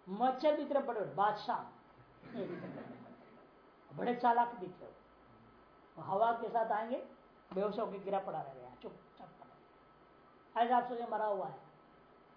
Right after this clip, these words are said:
धीरे से उठे, जब आप इधर पढ़ने में लग जाएंगे, उठेगा वो। उसको भी मालूम होता है आप पढ़ने जा रहे हैं, उसको नहीं देख रहे हैं, आप पढ़ने लगते तो उठ जाता है, खट खट। कूलर के सामने लेट रहे हैं, कूलर की हवा के साथ आता था वो, सब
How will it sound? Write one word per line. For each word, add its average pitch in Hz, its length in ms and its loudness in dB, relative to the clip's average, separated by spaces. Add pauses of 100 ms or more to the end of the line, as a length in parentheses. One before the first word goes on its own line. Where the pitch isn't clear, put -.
(540)
धीरे 214 560 -2
से 196 80 -2
उठे, 180 200 -2
जब 196 100 0
आप 196 220 6
इधर 202 200 -4
पढ़ने 208 200 -2
में 226 80 -2
लग 240 160 4
जाएंगे, 254 260 8
उठेगा 160 360 -2
वो। 117 280 -10 (720)
उसको 359 160 -2
भी 330 60 2
मालूम 311 240 8
होता 277 260 8
है 233 60 10
आप - 60 -2
पढ़ने 226 240 2
जा 226 140 6
रहे 220 80 4
हैं, 196 80 -4
उसको 226 140 -2
नहीं 208 120 -4
देख 175 200 -2
रहे 147 120 -8
हैं, - 200 -16 (600)
आप 147 120 0
पढ़ने 240 200 2
लगते 247 240 4
तो 226 100 -4
उठ 180 80 -4
जाता 143 300 -8
है, 110 100 -10 (340)
खट 240 100 -6
खट। - 340 -20 (800)
कूलर 247 220 2
के 247 100 2
सामने 240 300 0
लेट 247 120 -4
रहे 254 160 2
हैं, - 380 -4
कूलर 254 240 4
की 233 60 -2
हवा 226 160 6
के 214 140 -2
साथ 220 160 2
आता 220 420 2
था 160 260 -12
वो, 135 160 -16 (680)
सब - 300 0